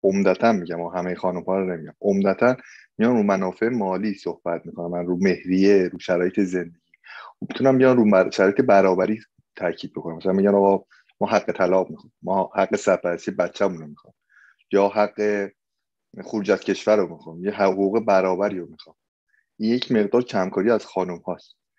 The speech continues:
و اگر هم آقایی هست، شما تو مجلس هم می‌بینید، خب اینا تربیت شده یک خانومی هن دیگه. به نظر من باید خانم ها حداقل از الان شروع کنن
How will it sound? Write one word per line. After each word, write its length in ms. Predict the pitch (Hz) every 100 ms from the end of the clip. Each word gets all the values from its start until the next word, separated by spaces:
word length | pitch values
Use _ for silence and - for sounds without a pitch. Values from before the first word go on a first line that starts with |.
| _ _ _ _ -
و 260 | 92 92 -
اگر 300 | 101 127 131
هم 220 | 117 98
آقایی 380 | 98 92 92 92
هست، 520 | 87 95 110 131 - _
شما 200 | - 95
تو 120 | 101
مجلس 360 | 104 92 98 101
هم 140 | 92
می‌بینید، 580 | 92 87 90 95 113 -
خب 160 | - 120
اینا 120 | 117
تربیت 400 | - 98 98 95
شده 200 | - 120
یک 160 | 123
خانومی 460 | - 95 98 131 95
هن 180 | 85 82
دیگه. 260 | 82 82 82 _ _ - - - _ - -
به 100 | 92
نظر 200 | 90 98
من 240 | 107 110
باید 180 | 110 104
خانم 260 | 123 113 92
ها 360 | - 107 113 _ _ _ -
حداقل 420 | 104 - 95 110 -
از 200 | 101 -
الان 280 | 92 95 107
شروع 280 | - 110
کنن 400 | 123 107 92 90